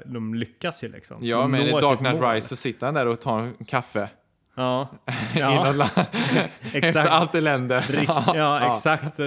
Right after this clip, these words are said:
Speaker 1: Ja, precis. Det gäller att våga också.
Speaker 2: Våga, tänka smart.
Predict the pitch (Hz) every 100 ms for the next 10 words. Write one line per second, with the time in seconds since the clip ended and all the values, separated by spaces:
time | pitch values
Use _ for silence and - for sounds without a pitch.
0 | 143 175 175 160 - 240 131 - 175 196
1 | 214 190 - 135 135 123 120 147 123 131
2 | 107 - 104 - _ - 113 170 170 151
3 | 156 160 160 - _ _ _ _ _ _
4 | _ _ _ - 151 135 127 - - 139
5 | 160 156 151 _ -